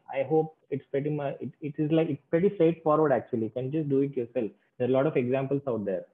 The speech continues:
I mean, if you, I mean, you do, you can just try doing it yourself. And, uh, if you still have any, uh, you know, uh, errors in between, obviously I can help you out. I mean, you can just reach me anytime. I, I mean,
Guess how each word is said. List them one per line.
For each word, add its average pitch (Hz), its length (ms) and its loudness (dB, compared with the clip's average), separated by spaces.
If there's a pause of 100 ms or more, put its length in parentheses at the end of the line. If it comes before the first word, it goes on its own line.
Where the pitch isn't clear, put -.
I 107 100 -10
mean, 98 240 -12 (1400)
if 127 100 -10
you, 170 180 4
I 143 40 0
mean, 175 260 4
you 175 260 8
do, 190 240 8
you 165 100 -2
can 165 300 2
just 190 220 2
try 165 380 2 (220)
doing 165 320 4
it 180 120 6
yourself. 175 580 6
And, 156 340 0
uh, 139 240 4
if 127 160 0
you 156 140 2
still 156 180 2
have 151 220 2
any, 151 480 -2 (320)
uh, 123 300 2
you 127 60 2
know, 156 420 0
uh, 131 200 -2
errors 143 340 2
in 147 140 0
between, 147 440 4
obviously 143 540 2
I 131 100 2
can 143 240 -2
help 131 260 0
you 143 140 4
out. 156 200 0
I 127 100 0
mean, 123 260 -6
you 117 80 -4
can 123 160 -4
just 135 180 0
reach 131 240 0
me 139 120 0
anytime. 127 680 -4
I, 110 380 -10 (100)
I 117 60 -14
mean, 110 260 -10